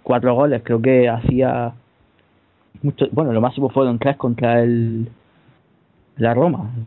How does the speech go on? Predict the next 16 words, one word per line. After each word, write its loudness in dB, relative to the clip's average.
Pues 2
después 0
empezamos -2
a -2
perderlo 0
casi -6
todo, 2
¿no? -6
Así -4
que 4
bastante 0
bien. 4
Eh, -4
el 2
equipo, 2
pues, 2